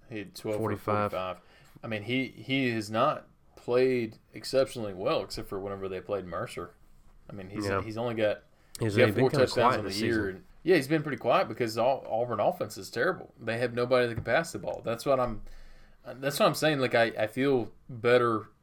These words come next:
Speaker 1: I mean, crap, the, the quarterback for, for Missouri is a better passer than Robbie Ashford.
Speaker 2: Yes.
Speaker 1: Of course, you know, me, me saying all this, he's gonna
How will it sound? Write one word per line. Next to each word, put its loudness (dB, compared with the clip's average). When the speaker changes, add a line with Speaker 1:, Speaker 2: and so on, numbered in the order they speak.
Speaker 1:
I -12
mean, -14
crap, 4
the, -6
the -6
quarterback 0
for, -8
for -12
Missouri 2
is -4
a -8
better 0
passer -4
than -12
Robbie -4
Ashford. -6
Speaker 2:
Yes. -6
Speaker 1:
Of -10
course, -2
you -4
know, 0
me, 0
me 2
saying 4
all 4
this, 2
he's -4
gonna -2